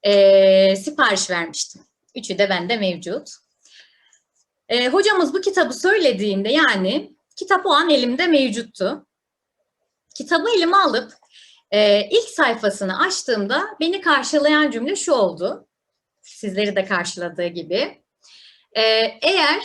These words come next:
bile bile gücünüzün yettiğinden daha az olmayı planlıyorsanız sizi uyarıyorum.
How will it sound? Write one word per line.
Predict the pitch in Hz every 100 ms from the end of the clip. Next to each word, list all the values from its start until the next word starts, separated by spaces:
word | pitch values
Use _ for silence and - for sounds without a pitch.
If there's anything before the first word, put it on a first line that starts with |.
| -
bile | 277 339 311
bile | 262 214 285 -
gücünüzün | 247 285 302 294 370
yettiğinden | 320 285 - 269 254 262 302
daha | 254 240 330
az | 311
olmayı | 254 208 202 196
planlıyorsanız | 196 214 214 240 320 294 - 233 302 403 _ _ _ _
sizi | - 233 214
uyarıyorum. | 311 294 247 247 220 175 156